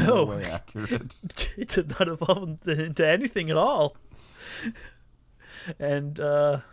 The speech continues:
Speaker 1: yeah,
Speaker 2: It
Speaker 1: then
Speaker 2: is
Speaker 1: we, then,
Speaker 2: not
Speaker 1: then we got
Speaker 2: Pokedex
Speaker 1: some
Speaker 2: entry number fifty-one thousand. <laughs>
Speaker 1: some, some winning lotto numbers for you here. <laughs> I don't know.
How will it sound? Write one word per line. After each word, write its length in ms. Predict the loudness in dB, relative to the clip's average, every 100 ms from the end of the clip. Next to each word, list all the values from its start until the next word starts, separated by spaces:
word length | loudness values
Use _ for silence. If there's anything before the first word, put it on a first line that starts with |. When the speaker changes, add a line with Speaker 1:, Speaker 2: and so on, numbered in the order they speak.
| -20 _ -20 _ _ -16 -16 -6
Speaker 1:
yeah, 120 | 0
Speaker 2:
It 20 | 2
Speaker 1:
then 80 |
Speaker 2:
is 120 | 2 2
Speaker 1:
we, 60 |
then, 80 | 2
Speaker 2:
not 220 | 2 2 2
Speaker 1:
then 160 | 4
we 100 | 4
got 200 | 6 4
Speaker 2:
Pokedex 80 | 4
Speaker 1:
some 180 | 4 2
Speaker 2:
entry 280 | 2 0 0
number 300 | 0 0 -2
fifty-one 680 | -2 -4 -2 -2 0 -2 2
thousand. 480 | 4 4 2 -12 -4 -4 -4 -8
<laughs> 20 | -18
Speaker 1:
some, 680 | -18 -8 -4 0 -2 -2
some 240 | -6 -4 0
winning 240 | 0 2
lotto 320 | 4 6 6
numbers 360 | 2 -2 -2 -4
for 240 | -2 0
you 160 | 0 -2
here. 420 | -2 -8 -6 -8 -8 -12
<laughs> 80 |
I 260 | -14 -14 -16
don't 120 | -10
know. 220 | -10 -10